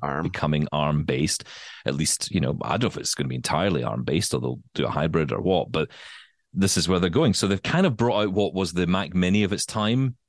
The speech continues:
Speaker 1: Yeah.
Speaker 2: Before the Mac Mini came out, they, they brought out this kind of developer edition for the developers to get into and try. This is what, I mean, you could just buy a Mac and, you know, stick Windows on it. That's <laughs> the same thing, really. But, um, you know, this is the first time we've seen hardware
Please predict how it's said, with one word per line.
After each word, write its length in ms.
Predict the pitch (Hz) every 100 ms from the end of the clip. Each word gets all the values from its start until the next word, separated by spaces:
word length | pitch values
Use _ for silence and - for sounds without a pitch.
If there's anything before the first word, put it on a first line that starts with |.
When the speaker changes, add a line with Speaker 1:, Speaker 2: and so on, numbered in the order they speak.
| _
Speaker 1:
Yeah. 140 | 120
Speaker 2:
Before 320 | 104 - 104 92
the 60 |
Mac 180 | 92 85
Mini 200 | 92 101
came 220 | - 98
out, 220 | 98 98
they, 120 | 78 87
they 180 | -
brought 220 | 87 87 85
out 80 |
this 160 | 82 -
kind 140 | 90
of 80 | 80
developer 480 | 82 80 82 87 90
edition 380 | 82 85 - 85
for 160 | 80
the 220 | 78 80 73
developers 480 | 82 80 80 82
to 80 | -
get 120 | 78
into 320 | 69 87 - 80
and 120 | 76
try. 320 | - 82 87 - - - - -
This 220 | 82 90
is 100 | -
what, 160 | - -
I 40 |
mean, 80 | 170
you 100 | 113
could 160 | - 214
just 160 | 143
buy 140 | - 65
a 80 | 64
Mac 340 | - 60 -
and, 220 | 65 64
you 60 | 71
know, 60 | 110
stick 220 | - -
Windows 280 | 76 71 62
on 80 | -
it. 100 | -
That's 240 | - - - - -
<laughs> 220 | - -
the 80 | 104
same 240 | - -
thing, 260 | 107 104 98
really. 260 | 80 82 90 - - - -
But, 280 | 104 -
um, 340 | 107 95 92 85 _ _
you 80 | -
know, 120 | -
this 260 | - 131 -
is 80 |
the 80 | 131
first 240 | 123 123 -
time 160 | 123
we've 100 | 101
seen 220 | - 110
hardware 640 | 95 98 98 92 90 85